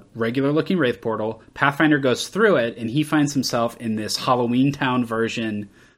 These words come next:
of Kings Canyon, which is Kings Canyon at night. This was before Revenant was a playable character, but Revenant was sort of the villain of that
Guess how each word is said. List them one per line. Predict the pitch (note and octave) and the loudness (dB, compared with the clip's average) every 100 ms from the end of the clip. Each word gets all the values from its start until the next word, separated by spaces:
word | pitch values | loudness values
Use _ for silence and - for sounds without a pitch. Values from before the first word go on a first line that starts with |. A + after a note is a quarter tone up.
| _ | _
of | G2+ | -8
Kings | - A#2+ | -2 -2
Canyon, | - D#3 C3+ A2 | 2 4 4 2
which | A2+ A2+ | -2 -2
is | - A#2+ A#2 | -4 -2 -2
Kings | - B2 A2+ | -4 -6 -6
Canyon | - A2 G#2+ | -6 -4 -4
at | G2+ | -4
night. | A2+ G#2+ | -4 -4
This | G#2 - | -6 -6
was | G#2+ | -6
before | G#2+ - B2+ B2+ | -8 -6 0 2
Revenant | A#2+ A#2 A2+ A2 - _ _ _ _ | 2 -2 -2 -6 -8 _ _ _ _
was | A2+ G#2 | -6 -4
a | G2 | -8
playable | - F#3 A#3+ C3+ | 0 0 2 -2
character, | - G2 F#2 G2 G2 - - - | -4 -8 -8 -8 -10 -12 -20 -10
but | G#2+ | -4
Revenant | A#2 B2+ C3+ A2+ | -2 2 0 0
was | A2+ | -4
sort | - A2+ | -2 -2
of | G#2 F#2+ | -4 -6
the | G2 | -10
villain | F#2+ G2+ B2+ B2+ A2+ A2 A#2 | -10 -4 -2 -2 -2 -4 -6
of | - A2 G2+ G2+ | -6 -4 -4 -6
that | G#2 F#2+ | -6 -6